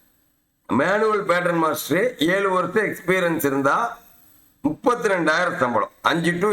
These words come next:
ஏழு வருஷம் எக்ஸ்பீரியன்ஸ், மேனுவல் பேட்டர்ன் மாஸ்டர், எம் எஸ் பி நிட் கார்மெண்ட்ஸ், ஊத்துக்குளி ரோடு, எஸ் பெரியபாளையத்திற்கு இந்த நிறுவனம். மேனுவல்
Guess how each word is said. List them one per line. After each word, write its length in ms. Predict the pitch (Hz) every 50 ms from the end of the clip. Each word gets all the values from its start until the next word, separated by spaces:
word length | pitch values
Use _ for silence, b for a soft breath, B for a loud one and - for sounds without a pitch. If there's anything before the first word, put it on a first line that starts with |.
| 190 170
ஏழு 120 | 165 160 165 156
வருஷம் 260 | 156 151 - - 180 165
எக்ஸ்பீரியன்ஸ், 540 | - - 127 143 170 160 151 147 143 147 185 208 208 185 156
மேனுவல் 400 | 147 156 165 175 175 175 170 165 165 151
பேட்டர்ன் 320 | 151 151 151 147 147 147 143
மாஸ்டர், 360 | 139 131 - - 160 190 233 233 147 135 143
எம் 120 | 151 165 175
எஸ் 140 | 170 170 - 151
பி 80 | 170 170 147
நிட் 200 | 143 139 120 131 135
கார்மெண்ட்ஸ், 420 | 131 117 113 110 101 90 - - - - 151
ஊத்துக்குளி 420 | 180 208 185 170 190 160 185 175 170 160
ரோடு, 240 | 151 147 147 160 196 247 254 247 - - - - _ B B B B B B B B B
எஸ் 280 | - 151 185 180 185 185 180 - 240
பெரியபாளையத்திற்கு 800 | 214 208 220 220 202 185 180 170 160 151 139 143 143 147 175 190 175
இந்த 140 | 156 135 117 123
நிறுவனம். 380 | 127 135 135 131 117 107 - - _ - 117
மேனுவல் 460 | 135 156 170 170 170 165 170 190 247